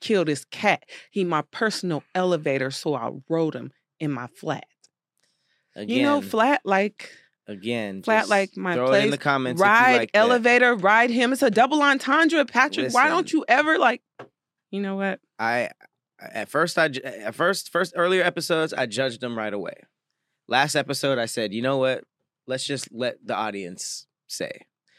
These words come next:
Speaker 2: Um, I don't know if you got a chance to look,
Speaker 1: I
Speaker 2: but
Speaker 1: did.
Speaker 2: maybe you should look at, uh, last week's
Speaker 1: No, I,
Speaker 2: episode.
Speaker 1: I, I saw.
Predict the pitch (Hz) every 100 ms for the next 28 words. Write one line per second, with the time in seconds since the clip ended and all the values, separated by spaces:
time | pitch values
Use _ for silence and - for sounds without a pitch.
0 | _ _ _ - 92 90 78 65 - 95
1 | 101 101 110 104 95 92 113 101 - 104
2 | 131 - _ 196 202 208 190 233 104 101
3 | 104 95 101 - 98 95 92 92 95 95
4 | 95 98 92 226 214 196 190 196 - -
5 | 196 - 208 - 175 175